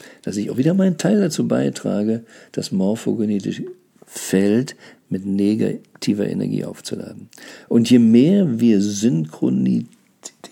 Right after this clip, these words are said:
schaffen oder Synergie schaffen, damit Synchronizität dann auf der richtigen Ebene stattfinden kann, umso mehr tun wir etwas. Ja, ich gebe zu,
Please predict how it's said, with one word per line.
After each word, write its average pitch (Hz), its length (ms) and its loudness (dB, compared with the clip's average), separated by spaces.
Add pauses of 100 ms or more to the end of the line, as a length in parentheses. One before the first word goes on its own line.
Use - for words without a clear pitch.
(140)
schaffen 98 380 -6
oder 95 140 -4
Synergie 117 640 2
schaffen, 107 420 -6 (260)
damit 107 280 0
Synchronizität 117 920 0 (300)
dann - 180 -2
auf - 100 -8
der 127 140 -8
richtigen - 280 -6
Ebene 101 280 -6
stattfinden - 760 -6
kann, 120 280 -4 (640)
umso 110 400 2
mehr 113 800 4 (240)
tun 95 300 -6
wir - 140 -16
etwas. - 440 -16 (600)
Ja, 135 320 4
ich - 160 -10
gebe 131 280 -2
zu, 113 320 -6